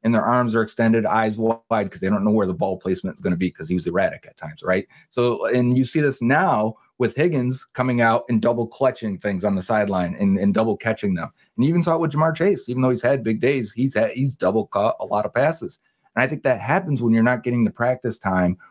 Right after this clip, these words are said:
or, you know, for the last month of camp and preseason, you're going with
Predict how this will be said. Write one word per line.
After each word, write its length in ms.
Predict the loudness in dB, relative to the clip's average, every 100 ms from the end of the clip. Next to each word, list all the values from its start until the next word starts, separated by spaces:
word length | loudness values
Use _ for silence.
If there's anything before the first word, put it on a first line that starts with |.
| _
or, 340 | 0 2 0 -4 _
you 100 | -2
know, 80 | -2
for 200 | 0 0
the 60 |
last 280 | 2 2 0
month 220 | 0 0
of 140 | -2 -10
camp 360 | 0 2 2
and 120 | -2 -4
preseason, 500 | -2 0 0 2 0
you're 120 | 0
going 360 | 2 4 4
with 340 | 2 2 0